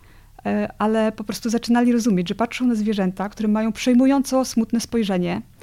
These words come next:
że czasami są to twarze, które są po prostu, no, jakby, no, widać cierpienie, e, które spoglądają, które są właśnie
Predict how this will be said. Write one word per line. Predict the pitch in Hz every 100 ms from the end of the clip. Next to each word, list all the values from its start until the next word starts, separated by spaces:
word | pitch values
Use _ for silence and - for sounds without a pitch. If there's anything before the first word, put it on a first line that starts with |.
| - - - -
że | 196
czasami | 233 - 254
są | 247 240
to | 226
twarze, | 220 - 226 240
które | - 220
są | 233
po | 208
prostu, | - 226 - 233 233 233 - - -
no, | 220
jakby, | 202 233 226 220
no, | 226 220 -
widać | 240 247 247 -
cierpienie, | 262 - 190 180 180 226 - - - - - - - -
e, | 202 196 208 - -
które | - 240
spoglądają, | 233 240 214 233 202 175 196
które | 247 233
są | 220 233 190
właśnie | 247 262 - 214 202